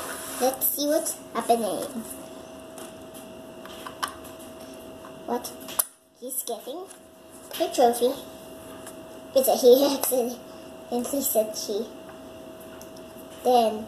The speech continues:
she's in his. What is he doing?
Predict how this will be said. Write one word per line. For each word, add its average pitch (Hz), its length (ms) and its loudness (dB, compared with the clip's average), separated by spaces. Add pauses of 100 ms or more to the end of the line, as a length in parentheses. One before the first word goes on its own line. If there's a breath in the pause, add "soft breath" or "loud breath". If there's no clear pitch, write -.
she's 233 340 4 (1120)
in 247 140 4 (120)
his. 220 500 -4 (880)
What - 120 -6
is - 280 0 (480)
he 233 180 2
doing? 226 340 2